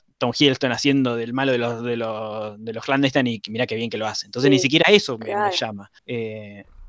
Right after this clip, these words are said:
Speaker 2: Eh,
Speaker 1: así
Speaker 2: sí,
Speaker 1: que,
Speaker 2: exacto,
Speaker 1: no sé.
Speaker 2: me pasó lo mismo, es como yo esperaba un villano, o como decí-, como decía yo, que el, que el, la estuvieran tratando de agarrar porque tiene poderes, eh, y ni siquiera eso, es como,
Speaker 1: La cacatúa,
Speaker 2: eh,
Speaker 1: ¿dónde está la cacatúa?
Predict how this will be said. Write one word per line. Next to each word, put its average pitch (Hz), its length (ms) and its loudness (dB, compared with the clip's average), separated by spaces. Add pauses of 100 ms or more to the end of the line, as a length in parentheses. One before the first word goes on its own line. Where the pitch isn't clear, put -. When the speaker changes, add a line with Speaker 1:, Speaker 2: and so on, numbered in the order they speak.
(280)
Speaker 2:
Eh, - 120 -14
Speaker 1:
así - 280 -2
Speaker 2:
sí, 262 180 10
Speaker 1:
que, - 0 -
Speaker 2:
exacto, 190 320 8
Speaker 1:
no 226 120 2
sé. - 140 -6
Speaker 2:
me 196 80 -4
pasó 220 360 8
lo 311 160 10
mismo, 254 360 2
es 208 140 0
como 214 460 0
yo 254 140 0
esperaba 247 400 8
un 220 120 0
villano, 214 560 0 (240)
o 156 300 -2 (100)
como 185 200 -6
decí-, 214 320 -4
como - 220 -4
decía 202 240 0
yo, 202 320 0
que 185 100 -6
el, 170 340 -6
que 180 100 -2
el, 170 300 -8
la 170 160 -6
estuvieran 196 480 2
tratando 190 420 2
de 190 80 4
agarrar 185 460 4
porque 185 260 -2
tiene 185 220 -4
poderes, 196 640 2 (240)
eh, 170 560 2 (420)
y 190 160 -4
ni 185 140 -6
siquiera 233 420 8
eso, 254 220 2
es - 60 -16
como, 190 460 -6 (200)
Speaker 1:
La 170 100 -4
cacatúa, 196 540 -2
Speaker 2:
eh, - 20 -2
Speaker 1:
¿dónde 262 240 2
está - 180 0
la 254 120 2
cacatúa? 131 640 2